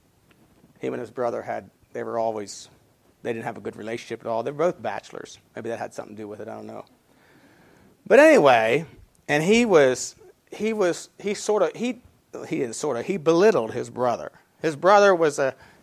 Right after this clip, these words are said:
cantankerous and didn't want to talk in the mornings, and, and he would make him say good morning to him.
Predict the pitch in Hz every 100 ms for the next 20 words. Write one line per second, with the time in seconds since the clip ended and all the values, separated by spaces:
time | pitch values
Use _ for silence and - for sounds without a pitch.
0 | - 160 139 139 135 127 127 131 - 131
1 | 131 120 117 127 139 139 127 - 131 131
2 | 123 113 120 123 120 120 120 117 - -
3 | - 117 151 156 127 127 135 147 156 -
4 | 135 131 - 135 120 107 117 120 107 104
5 | - -